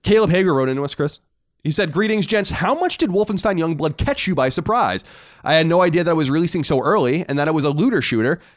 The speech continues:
It's not a looter shooter. I was under the impression that it was just a standard Machine Games Wolfenstein game with co-op.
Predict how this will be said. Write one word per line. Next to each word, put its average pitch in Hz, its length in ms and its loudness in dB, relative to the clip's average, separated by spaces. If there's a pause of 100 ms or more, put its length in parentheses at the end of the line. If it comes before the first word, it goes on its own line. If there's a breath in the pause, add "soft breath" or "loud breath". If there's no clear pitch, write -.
It's - 140 -10
not 220 180 2
a 220 40 4
looter 240 280 2
shooter. 104 400 0 (260 soft breath)
I 147 100 0
was 160 120 0
under 226 160 0
the 226 80 0
impression 208 400 0
that 175 100 2
it 185 40 2
was 160 120 0
just 180 180 -2
a 139 40 -2
standard 147 320 -2
Machine 143 320 -2
Games 127 180 -2
Wolfenstein 123 380 -2
game 117 160 -2
with 104 120 -4
co-op. 104 340 -2